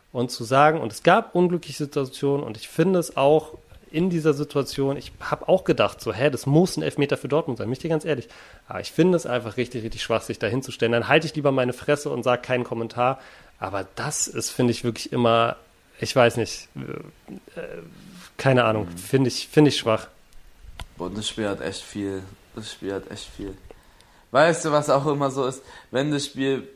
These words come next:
Speaker 2: vier eins ausgeht und dann gibt's einen Elfer, das zum vier zwei fe-, führt, so, dann sag, aber es war einfach ein Elfer, der nicht gegeben wird bei Unentschieden, glaub ich, ne?
Speaker 1: Ja,
Speaker 2: Und
Speaker 1: genau.
Speaker 2: ein Elfer, der gegeben wird bei Unentschieden. Also es ist genau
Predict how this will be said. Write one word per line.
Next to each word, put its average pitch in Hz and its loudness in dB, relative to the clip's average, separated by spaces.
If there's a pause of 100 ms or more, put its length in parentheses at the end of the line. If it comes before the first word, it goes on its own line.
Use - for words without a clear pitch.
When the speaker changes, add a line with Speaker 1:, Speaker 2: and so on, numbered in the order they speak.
Speaker 2:
vier 135 0
eins 123 2
ausgeht 117 -4
und 107 -6
dann 113 -4
gibt's 113 -6
einen 113 -4
Elfer, 120 0
das 113 -6
zum 110 -6
vier 123 -4
zwei 110 2
fe-, 117 -4
führt, 120 -4
so, 110 -2
dann 104 0
sag, 104 2
aber 104 2 (560)
es 113 -2
war 135 6
einfach 135 0
ein 117 -6 (100)
Elfer, 160 0 (920)
der 113 2
nicht 151 0
gegeben 143 -2
wird 160 -4
bei 120 2
Unentschieden, 180 -4
glaub 180 0
ich, 233 -6
ne? 147 -4 (280)
Speaker 1:
Ja, 120 4 (260)
Speaker 2:
Und 131 0
Speaker 1:
genau. 127 2
Speaker 2:
ein 110 -2
Elfer, 151 4
der 135 4
gegeben 110 -4
wird 101 -6
bei 92 0
Unentschieden. 101 -8
Also 104 -4
es 127 -4
ist 123 -14
genau 147 2